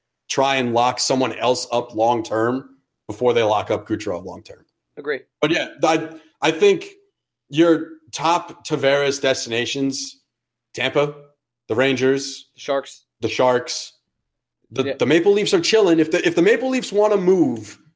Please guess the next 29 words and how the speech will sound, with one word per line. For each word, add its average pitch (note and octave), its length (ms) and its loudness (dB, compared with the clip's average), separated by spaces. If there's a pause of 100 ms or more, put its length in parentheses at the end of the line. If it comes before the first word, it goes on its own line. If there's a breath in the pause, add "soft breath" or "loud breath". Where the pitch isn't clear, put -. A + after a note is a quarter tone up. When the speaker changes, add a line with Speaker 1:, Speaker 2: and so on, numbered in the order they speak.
(360)
Speaker 1:
uh, A#2 240 2 (100)
Speaker 2:
And, A#2+ 100 -8
and, F3+ 120 0
Speaker 1:
Marner F3 220 2
or E3+ 100 4
Speaker 2:
and D#3+ 80 4
the D#3+ 40 4
Speaker 1:
Nyla-, D#3+ 260 2
Speaker 2:
Islanders, E3 560 2
Speaker 1:
Nylander. G#2 100 -12 (100)
Speaker 2:
so. B2+ 280 -12 (680 soft breath)
Speaker 1:
I G2 200 0
don't, G#2+ 240 -2
I A2+ 140 2
honestly, G#2+ 320 -2
<laughs> C3+ 80 -2
I C3+ 80 0 (160)
don't D#3+ 180 2
think C3 140 2
he A2 80 -4
goes G2+ 260 -2
to G#2 100 -8
the G2 100 -4
Islanders. F2+ 540 -10 (280)
But D#3+ 120 0
if E3 60 4
Speaker 2:
You, - 40 0
Speaker 1:
they're, F3+ 160 2 (120)
if, C#3+ 120 -10